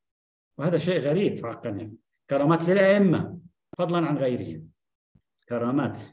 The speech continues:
للأئمة فضلًا عن غيرهم، فأحدث ذلك لغطاً. هل حقًا هم رفضوا ما رفضوا؟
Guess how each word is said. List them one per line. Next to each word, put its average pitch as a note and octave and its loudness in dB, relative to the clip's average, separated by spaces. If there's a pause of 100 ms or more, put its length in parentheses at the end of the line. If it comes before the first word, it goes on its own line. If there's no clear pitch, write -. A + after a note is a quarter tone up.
للأئمة F#3+ 2
فضلًا E3 2
عن D#3 2
غيرهم، A2+ -6 (880)
فأحدث F3 2
ذلك D#3+ 6
لغطاً. C3+ 2 (360)
هل D#3+ 4
حقًا D#3+ -2
هم A#2+ 0
رفضوا C#3 -2
ما C3+ 0
رفضوا؟ C3 -2